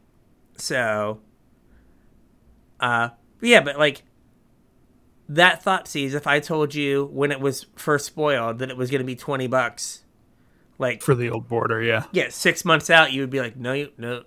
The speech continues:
Speaker 1: no, it won't."
Speaker 2: Yeah, no way.
Speaker 1: And it's like, "No, it's twenty bucks," because there's, like, a million versions of Thoughtseize now.
Speaker 2: Yeah.
Speaker 1: And, right,
Speaker 2: Also,
Speaker 1: you're
Speaker 2: I think that more of that set was opened than people were expecting.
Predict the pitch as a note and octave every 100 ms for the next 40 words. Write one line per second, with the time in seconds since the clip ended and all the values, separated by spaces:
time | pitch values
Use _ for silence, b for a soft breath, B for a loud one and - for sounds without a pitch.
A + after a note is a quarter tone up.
0 | - A#2 C3 A2+ A2 B2 - _ _ _
1 | _ _ - B2 A#2+ A#2+ A2+ A#2+ - _
2 | - D3 D3+ F3 G3 A#3+ G#3 G#3 - G#3+
3 | F3+ C3 B2+ - D3 D#3+ D3 C3+ b b
4 | b b - D3+ D#3 D#3 E3 D#3 D#3+ D#3+
5 | D#3+ D3 D#3 D3 D3+ C#3+ - C#3+ C3+ -
6 | A#2 A#2 G#2+ G2 B2+ - _ _ _ _
7 | _ - B2+ A#2 _ _ _ C3+ B2+ B2
8 | A#2+ A#2+ _ _ _ _ _ B2+ B2+ G3+
9 | C3+ D3+ C#3 F3+ D#3+ D3 C#3+ C#3+ C#3+ C3+
10 | A#2+ B2+ G2+ - C3 G#2 B2+ A#2 A#2 A2+
11 | A#2 A2+ A#2 B2+ - A2+ A2+ A2 - A#2+
12 | A2+ G#2+ A2